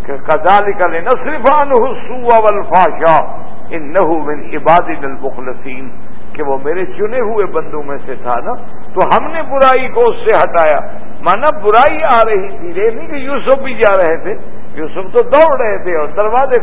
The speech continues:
کھول رہے تھے، اللہ نے دروازے بھی کھول دیے۔ تو اس لیے معصوم ملائکہ بھی ہیں اور معصوم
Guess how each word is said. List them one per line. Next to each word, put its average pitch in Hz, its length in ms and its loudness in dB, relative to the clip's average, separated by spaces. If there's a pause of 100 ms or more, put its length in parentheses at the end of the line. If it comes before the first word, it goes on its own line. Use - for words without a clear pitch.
کھول 269 480 2
رہے 175 280 0
تھے، 165 100 -2
اللہ 190 400 0
نے 170 80 -4
دروازے 196 400 2
بھی 170 140 -2
کھول 147 360 -2
دیے۔ 135 200 -4 (580)
تو 185 60 -2
اس - 280 -2
لیے 180 280 -2
معصوم 151 720 -2 (1400)
ملائکہ 254 800 2
بھی 254 80 -4
ہیں 233 340 0
اور 220 120 2
معصوم 180 680 0